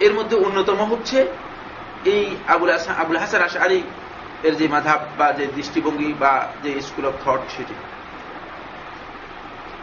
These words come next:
তবে শেষ সময় যেটি হয়েছে সেটা হলো, তিনি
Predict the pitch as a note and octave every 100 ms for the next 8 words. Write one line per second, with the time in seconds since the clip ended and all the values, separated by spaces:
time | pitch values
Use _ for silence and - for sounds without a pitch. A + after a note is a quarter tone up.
0 | - - - - - - - - - -
1 | - F3 F#3+ E3+ F#3+ - - - - -
2 | - - - - - - - - - -
3 | - - - - - - - A#3 A#3+ A3+
4 | G#3+ A3+ F#3+ - F#3 D#3+ - - D#3+ D#3+
5 | G3+ - - - - - - - - -
6 | - - - - - - - - - -
7 | - - - - - - - - - -
8 | - - - - - - - - - -
9 | - - E3+ F3+